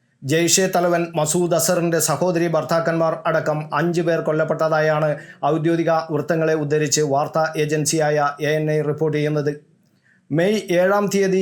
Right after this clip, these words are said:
ജെയ്ഷെ മുഹമ്മദ്, ലഷ്കർ എ തൊയ്ബ തുടങ്ങിയ പാക് ഭീകര സംഘടനകളുടെ പ്രധാന ക്യാമ്പുകൾക്ക് നേരെ ഇന്ത്യ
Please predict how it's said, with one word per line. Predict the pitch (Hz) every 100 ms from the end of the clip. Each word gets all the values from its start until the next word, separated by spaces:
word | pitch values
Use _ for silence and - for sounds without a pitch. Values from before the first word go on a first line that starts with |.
| 160
ജെയ്ഷെ | 160 165 - 202
മുഹമ്മദ്, | 196 190 180 180 180 151
ലഷ്കർ | 151 - 196
എ | 196 190
തൊയ്ബ | 185 180
തുടങ്ങിയ | 180 180 180 180 165
പാക് | 147 165 180
ഭീകര | 156 160 180 180
സംഘടനകളുടെ | 180 170 175 170 165 165
പ്രധാന | 156 147 175 175
ക്യാമ്പുകൾക്ക് | - 160 165 175 175 165
നേരെ | 165 160 156 156 - -
ഇന്ത്യ | 147 165